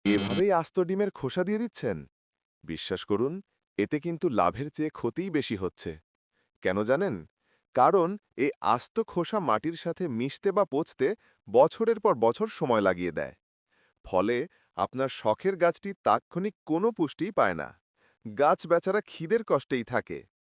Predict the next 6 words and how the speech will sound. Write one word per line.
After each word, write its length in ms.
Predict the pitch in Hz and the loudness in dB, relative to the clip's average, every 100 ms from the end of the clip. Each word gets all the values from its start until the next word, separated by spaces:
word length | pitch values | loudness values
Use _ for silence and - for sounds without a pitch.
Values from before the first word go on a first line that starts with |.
| _ _ _ _ _ - | _ _ _ _ _ -8
তাহলে 300 | 87 95 95 87 _ _ | -6 -2 -4 -4 _ _
সঠিক 440 | - 95 90 120 131 | -6 -4 -2 -6 -2
উপায় 260 | 127 143 | 2 2
কি? 140 | - 247 - _ _ _ _ | 0 -10 -12 _ _ _ _
খুব 140 | - 302 | -6 -2
সহজ। 380 | - 113 82 | 0 0 0